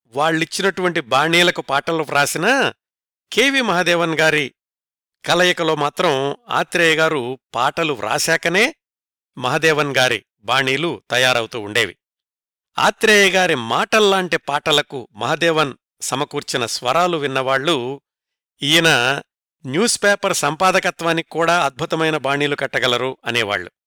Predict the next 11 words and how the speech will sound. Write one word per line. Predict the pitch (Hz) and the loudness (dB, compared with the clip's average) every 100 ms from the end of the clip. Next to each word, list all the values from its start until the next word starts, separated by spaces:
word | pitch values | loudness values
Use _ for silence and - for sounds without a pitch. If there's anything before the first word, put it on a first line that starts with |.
| _ _ _ _ _ _ _ _ _ _ _ _ _ | _ _ _ _ _ _ _ _ _ _ _ _ _
నేను | 151 170 160 | 0 0 0
తెల్లవార్లు | 143 165 202 208 208 | 0 2 2 2 2
మేలుకుంటే | 180 170 185 180 165 170 240 196 | 0 -2 -2 -4 -2 0 2 0
ఎర్రబడ్డ | 123 123 175 190 175 | 0 -2 0 -2 0
కళ్ళు | 151 151 165 165 | -2 -2 -2 -6
చూసి | 156 170 | -6 -4
ఏమేమో | 143 151 113 131 175 185 175 | -4 -4 -2 0 0 2 0
అనుకుని | 160 175 160 135 139 147 | -2 -4 -2 -2 -2 -4
ఈది | 107 139 175 | -10 -6 0
ఈది | 180 165 | 0 0
కుళ్ళుకుంటాది. | 175 151 156 143 127 120 104 | -4 -4 -4 -4 -2 -2 -4